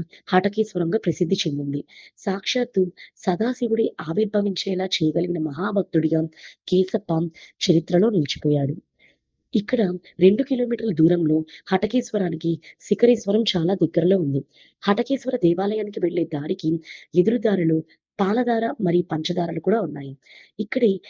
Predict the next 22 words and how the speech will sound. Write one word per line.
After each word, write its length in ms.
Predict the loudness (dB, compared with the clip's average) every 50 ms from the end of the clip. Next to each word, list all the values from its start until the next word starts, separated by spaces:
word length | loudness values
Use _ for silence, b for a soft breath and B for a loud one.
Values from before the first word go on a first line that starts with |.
| B B -8
ఆదిశంకరాచార్యులు 880 | -4 -2 -2 -2 -2 -2 -4 -4 -2 -4 -4 -2 -4 -2 -2 0 0 -2
వారు 240 | -2 -2 -2 -2 -4 -4 B B B B B -4
చాలా 320 | -4 -2 0 0 -2 -2
కాలం 280 | -4 -4 -4 -4 -2 -4
తపస్సు 360 | -4 -6 -6 -6 -6 -6 -6 -4
చేశారు. 400 | -2 -4 -2 -2 -4 -4 -4 -6 -10 B B B B B B B
ఒక 140 | -6 -2 -2
బండపై 460 | 0 0 2 0 0 0 0 0 0 0 -2 -6 B B B B -2
ఆయన 180 | -2 0 0 -2
కాలి 320 | -2 -2 -2 0 0 0
ముద్రలు 300 | 0 0 0 0 0 0
కూడా 200 | 0 0 -2 -2
కలవు. 300 | -2 -4 -6 -6 -6 -12 -18 _ b b b b b b
ఇక్కడ 240 | -10 -4 0 2 2 2 2 -2 -4 -8 b b b 2
వివిధ 220 | 2 2 2 2
రకాల 340 | 0 -2 -2 -2 -2 -2 -2
మూలికలు, 520 | -2 0 0 0 0 2 2 0 2 0 0 -2 _ _ _ _ _ 0 2
తేనె 320 | 4 4 4 2 0 -2 -6 b b b b b 2
మరియు 220 | 2 4 4 2
సరస్వతి 480 | 0 -2 -4 -6 -6 -6 -6 -4 -2 -2 -2 -4
ఆకు 200 | -6 -8 -8 -6
కూడా 240 | -2 0 0 0